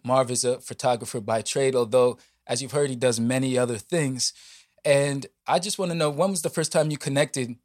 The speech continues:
what became a hobby, like your car was a hobby, taking pictures, getting better at it,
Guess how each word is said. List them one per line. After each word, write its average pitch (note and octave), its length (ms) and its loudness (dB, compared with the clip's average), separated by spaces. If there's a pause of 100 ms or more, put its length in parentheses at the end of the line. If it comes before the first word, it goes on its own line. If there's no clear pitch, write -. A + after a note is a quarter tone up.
what A#2+ 360 0
became D3 360 -2
a C3+ 60 4
hobby, B2 460 4 (180)
like A#2 260 2
your A#2+ 60 -4
car B2+ 280 4
was A#2+ 180 -2
a A2+ 60 -2
hobby, G#2+ 380 -2 (360)
taking B2 280 -2
pictures, A#2+ 480 -4
getting A#2 240 -6
better A#2 260 0
at G#2+ 160 0
it, G#2+ 140 -10